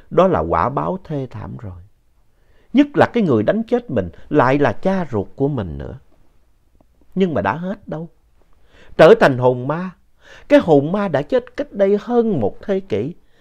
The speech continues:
Vậy mà quả báo đến bây giờ vẫn phải chịu. Từng giây, từng phút luôn bị một thanh gỗ trong vô hình đập nát đầu liên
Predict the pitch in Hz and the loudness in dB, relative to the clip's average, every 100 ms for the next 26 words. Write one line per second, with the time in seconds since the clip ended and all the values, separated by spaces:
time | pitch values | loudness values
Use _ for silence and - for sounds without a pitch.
0 | - 135 104 117 80 85 90 143 139 175 | -2 2 2 2 -2 -2 -4 -4 -4 -6
1 | 160 160 117 95 85 87 95 135 - 80 | -8 -8 -4 -2 -2 -4 -6 -6 -8 -10
2 | - 71 - - _ _ _ - - - | -10 -12 -12 -18 _ _ _ -20 -20 -20
3 | - - 110 82 117 135 127 - - - | 2 4 4 2 -4 -4 -6 -14 0 2
4 | 120 80 - 185 - - - - 220 196 | 4 0 -8 -10 -12 -20 -6 4 4 6
5 | 101 98 - - 190 120 92 180 190 185 | 2 0 -4 -4 -2 2 2 2 -2 0
6 | 180 151 95 82 76 - - - - - | 0 2 -2 -2 -4 -4 -6 -14 -12 -12
7 | - - - - - 185 254 294 139 110 | -10 -12 -10 -10 -6 -2 -2 -4 0 0
8 | 92 113 175 | 2 0 0